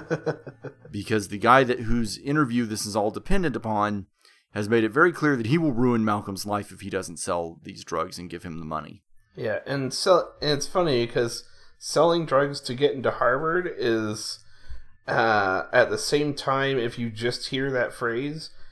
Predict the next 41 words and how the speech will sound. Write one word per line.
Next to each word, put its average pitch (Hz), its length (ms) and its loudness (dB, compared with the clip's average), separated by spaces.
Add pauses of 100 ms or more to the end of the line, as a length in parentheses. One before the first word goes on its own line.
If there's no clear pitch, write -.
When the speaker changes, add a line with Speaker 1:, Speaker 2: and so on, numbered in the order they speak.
(160)
Speaker 1:
it's - 180 -6
like, 107 240 -2
really? 220 560 0
That's, - 640 -4 (400)
like, 131 220 2
that 127 100 2
kinda 147 240 0
gives 139 280 -4
you 120 220 0
an 107 100 0
image 131 280 0
of 107 80 -4
what 110 160 -2
kind 127 160 2
of 107 60 -2
movie 120 260 -2
it's 139 140 -8
gonna 135 240 -2
be. 143 400 -6 (300)
Speaker 2:
It's - 260 -10
not. - 440 -2 (100)
Speaker 1:
It's - 160 -4
actually 180 360 2
quite - 400 0
different 147 340 2
from 104 240 -2
that, 107 260 0
<laughs> 139 60 0
yeah. 123 240 6 (320)
I 127 120 0
mean, 123 300 0 (420)
the 127 80 0
movie 165 320 6
just 143 240 0
makes 147 240 0
it 123 80 -2
seem 143 260 -2
like 135 160 2
a 117 80 4
natural 117 520 0
thing. 113 440 2